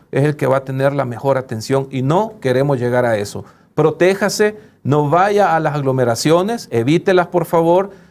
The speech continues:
Si va a hacer sus reuniones familiares, ya sabe, con la mayor cantidad de bioseguridad, siempre manteniendo la mascarilla,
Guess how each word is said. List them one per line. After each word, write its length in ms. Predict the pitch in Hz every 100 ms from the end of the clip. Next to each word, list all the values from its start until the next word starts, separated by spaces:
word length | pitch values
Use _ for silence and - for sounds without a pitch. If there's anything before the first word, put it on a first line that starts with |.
| -
Si 160 | 131
va 120 | 131
a 40 | 156
hacer 420 | 156 165 170 160
sus 180 | - 139
reuniones 400 | 123 123 160 165
familiares, 800 | 156 135 123 165 185 208 202 - _ _
ya 180 | 123 127
sabe, 360 | 165 160 185
con 300 | 185 143 120
la 120 | 117 113
mayor 640 | 113 113 143 185 196 196
cantidad 340 | 151 135 127
de 80 | 156
bioseguridad, 880 | 160 151 147 135 120 113 147 180 180 - _
siempre 460 | - 165 196 180
manteniendo 760 | 151 135 135 127 143 139 127 113
la 140 | 120 117
mascarilla, 680 | 123 - 110 147 196 196